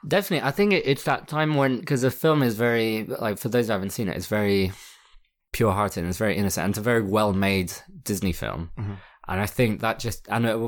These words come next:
Speaker 1: a very well-made, like, family Disney kind of live-action film, which I guess, like, in the nineties was, like, still a thing. So they did, like, that Richie Rich movie
Speaker 2: Uh-huh.
Speaker 1: with Macaulay Culkin and stuff.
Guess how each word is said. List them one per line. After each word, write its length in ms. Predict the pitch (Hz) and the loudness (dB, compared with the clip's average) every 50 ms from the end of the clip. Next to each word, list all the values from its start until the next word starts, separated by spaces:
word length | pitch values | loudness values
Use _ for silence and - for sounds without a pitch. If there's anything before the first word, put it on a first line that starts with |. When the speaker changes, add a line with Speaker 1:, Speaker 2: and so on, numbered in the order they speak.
| 110 - | -4 -4
Speaker 1:
a 40 | 123 | -2
very 200 | 117 127 131 123 | 2 2 2 4
well-made, 420 | 113 120 117 113 113 113 107 101 | 4 2 2 2 2 0 0 0
like, 360 | 104 98 90 - - - - | 0 0 -2 -2 -6 -12 -12
family 800 | - - - 107 101 110 107 104 101 98 95 95 92 92 92 92 - - - - - - - - - - - - 101 | -10 -6 -2 -2 0 0 0 0 2 2 2 2 0 0 -2 -4 -8 -14 -16 -20 -20 -20 -18 -18 -18 -16 -14 -12 -8
Disney 380 | 95 - 107 98 87 101 101 95 | -2 0 0 0 2 2 0 0
kind 160 | 87 - 104 95 | 0 0 -2 -2
of 60 | 92 | 0
live-action 480 | 92 95 90 101 - - - - 90 80 | 0 0 0 -2 -4 -4 -6 -8 -8 -4
film, 220 | - 82 82 87 | -2 -2 0 0
which 180 | 92 90 - - | 0 -2 -2 -2
I 60 | 98 | -4
guess, 300 | 90 104 110 98 - - | -2 -2 -2 -2 -2 -4
like, 120 | 104 87 | -4 -4
in 100 | 92 92 | -2 -2
the 80 | 95 92 | -2 0
nineties 440 | 95 98 98 98 92 - 90 80 76 | 0 0 0 0 -2 -2 -4 -4 -4
was, 160 | 82 - - | -6 -4 -2
like, 160 | 90 76 - | -2 -2 -4
still 220 | - - - 85 80 | -4 -4 -4 -4 -4
a 40 | |
thing. 200 | 80 - 87 82 | -4 -4 -6 -4
So 120 | 90 101 95 | -2 -2 0
they 120 | 92 95 | 0 0
did, 200 | 87 101 101 98 | 0 0 -2 0
like, 160 | 92 95 85 | 0 -2 -2
that 140 | - 87 80 | -2 -4 -4
Richie 260 | 95 95 - - - | -4 -4 -4 -2 -2
Rich 380 | 85 90 90 - - - - - - | -2 -2 -2 -4 -4 -8 -10 -8 -4
movie 260 | - 82 80 - 85 | -4 -4 -2 -2 -2
Speaker 2:
Uh-huh. 100 | 101 117 98 | -2 -2 -2
Speaker 1:
with 140 | 85 98 - | -4 -4 -8
Macaulay 260 | 101 - - 95 87 | -8 -6 -4 -4 -4
Culkin 300 | 82 - 92 92 - - | -4 -6 -8 -8 -8 -12
and 100 | - - | -14 -16
stuff. 180 | - - - | -14 -14 -16